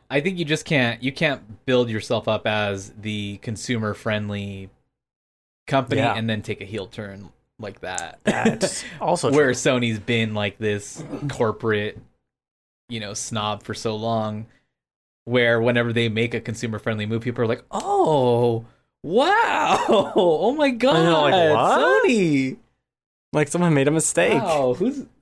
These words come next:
Speaker 1: someone took over their social media account. What's going on here?
Speaker 2: Yeah, that, that tweet,
Speaker 1: That
Speaker 2: that
Speaker 1: one
Speaker 2: apology
Speaker 1: tweet, I
Speaker 2: tweet.
Speaker 1: think someone, you know,
Speaker 2: <laughs> People were like, "Who's over
Speaker 1: people
Speaker 2: there?
Speaker 1: are,
Speaker 2: What
Speaker 1: like,
Speaker 2: the heck's going
Speaker 1: printing
Speaker 2: on?"
Speaker 1: it out and framing it and putting it on their wall. Wow, Sony's, Sony's
Speaker 2: The
Speaker 1: a good
Speaker 2: day
Speaker 1: guy.
Speaker 2: Sony was nice to
Speaker 1: Sony
Speaker 2: me.
Speaker 1: does have a heart under all that,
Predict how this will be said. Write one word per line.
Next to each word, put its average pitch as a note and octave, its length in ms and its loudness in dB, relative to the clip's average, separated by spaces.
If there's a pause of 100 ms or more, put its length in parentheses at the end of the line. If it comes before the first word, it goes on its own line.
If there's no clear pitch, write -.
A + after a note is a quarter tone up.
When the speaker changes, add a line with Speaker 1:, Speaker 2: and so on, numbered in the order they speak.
(100)
Speaker 1:
someone B3+ 280 -2
took - 200 -2
over F3 220 -2
their D#3+ 220 4
social F3 280 -4
media F3 360 0
account. A2+ 480 -4
What's D3 100 -10
going D3+ 240 -8
on F#3 160 -8
here? A#2+ 260 -4
Speaker 2:
Yeah, C3+ 200 4
that, B2 260 -2
that C3 220 0
tweet, C#3 340 2
Speaker 1:
That D#3+ 240 4
Speaker 2:
that C#3+ 60 4
Speaker 1:
one D#3 140 4
Speaker 2:
apology D3 440 4
Speaker 1:
tweet, E3 80 4
I C3+ 40 4
Speaker 2:
tweet. F#3+ 120 2
Speaker 1:
think D#3+ 160 2
someone, D3+ 480 -2
you C3+ 140 2
know, C3 140 4
Speaker 2:
<laughs> - 20 0
People G3 240 4
were F3+ 80 6
like, C#3 240 2 (240)
"Who's C4 240 2
over A3+ 80 6
Speaker 1:
people - 180 4
Speaker 2:
there? C#3+ 120 4
Speaker 1:
are, - 20 2
Speaker 2:
What B2+ 80 4
Speaker 1:
like, A#2 160 2
Speaker 2:
the F3+ 80 -4
heck's B3+ 220 -8
going G#3+ 140 0
Speaker 1:
printing C#3+ 260 0
Speaker 2:
on?" C3 60 -2
Speaker 1:
it A2+ 80 2
out A2+ 240 2
and A2 140 -2
framing G#2+ 460 -4
it A2 160 0
and A2 100 -8
putting A2 160 -8
it A2 40 -4
on G#2+ 80 -4
their G#2+ 120 -6
wall. A2 300 -10
Wow, E3 80 -16
Sony's, G3+ 560 -8
Sony's F3 400 -6
Speaker 2:
The - 80 -2
Speaker 1:
a - 20 2
good A#2 100 -4
Speaker 2:
day C#3 140 4
Speaker 1:
guy. D#3 60 2
Speaker 2:
Sony D3 400 2
was D#3+ 160 -2
nice B2 260 0
to - 60 -4
Speaker 1:
Sony A2 160 -2
Speaker 2:
me. A2 60 -2
Speaker 1:
does G#2+ 140 -2
have A#2+ 120 -6
a G#2+ 80 -8
heart A2 240 -10
under A2+ 180 -10
all G#2+ 100 -8
that, G#2+ 200 -12